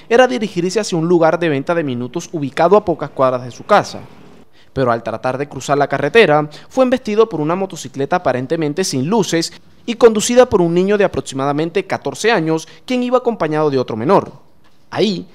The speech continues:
empezó a gestarse la tragedia para la familia de De la Cruz Santana, a quien remitieron de inmediato hasta la clínica Santa Isabel de esta capital, en donde llegó con trauma craneoencefálico severo y fractura en sus costillas. Su pronóstico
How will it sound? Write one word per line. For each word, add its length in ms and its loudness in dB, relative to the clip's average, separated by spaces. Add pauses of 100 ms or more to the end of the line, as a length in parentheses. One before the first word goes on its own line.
(140)
empezó 340 0
a 40 2
gestarse 480 -2
la 100 0
tragedia 440 -2
para 180 -2
la 100 -2
familia 360 -4
de 140 0
De 100 -4
la 140 -4
Cruz 200 -10
Santana, 540 0 (200)
a 100 2
quien 220 -2
remitieron 560 2
de 60 -4
inmediato 420 -2
hasta 160 -4
la 80 -6
clínica 400 -6
Santa 300 -6
Isabel 340 -2
de 60 -2
esta 140 -4
capital, 520 0 (120)
en 160 4
donde 240 6
llegó 220 4
con 180 -4
trauma 360 0
craneoencefálico 760 -4
severo 500 2
y 100 -4
fractura 440 -2
en 80 -2
sus 140 -12
costillas. 640 -6 (560)
Su 180 -12
pronóstico 680 -2